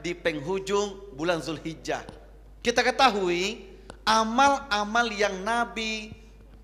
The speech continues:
perintah mengerjakannya khusus bulan Zulhijjah. Pertama, haji. Haji. Yang kedua, berkorban.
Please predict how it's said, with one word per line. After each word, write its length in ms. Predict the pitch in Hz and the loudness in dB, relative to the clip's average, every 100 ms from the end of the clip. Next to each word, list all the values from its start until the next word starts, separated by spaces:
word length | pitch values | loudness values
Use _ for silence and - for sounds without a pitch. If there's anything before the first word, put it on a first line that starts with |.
| - - - | -20 -10 0
perintah 560 | 285 254 226 - 208 - | 2 2 0 2 2 2
mengerjakannya 960 | 196 202 196 202 196 226 214 175 135 - - - - | -6 -4 -2 0 2 2 0 -2 -6 -10 -18 -18 -6
khusus 640 | 277 302 - 285 277 - | -2 0 0 2 0 0
bulan 240 | - 190 185 | 0 0 0
Zulhijjah. 480 | 190 196 - 175 131 - - - | -4 -6 -2 -2 -2 -10 -8 -4
Pertama, 400 | 175 190 196 214 | 0 0 0 0
haji. 560 | - 190 190 170 127 - - - - - - - - - - - - | 0 0 -2 -8 -8 -12 -18 -20 -20 -20 -20 -20 -20 -18 -18 -16 -4
Haji. 360 | 170 139 151 110 - - - - - - - - - - 160 | -4 -4 -10 -12 -16 -18 -18 -18 -18 -18 -18 -18 -18 -4 0
Yang 80 | 175 | 2
kedua, 400 | 196 233 262 254 | 6 6 6 4
berkorban. 560 | 196 196 226 226 214 | -4 0 2 6 4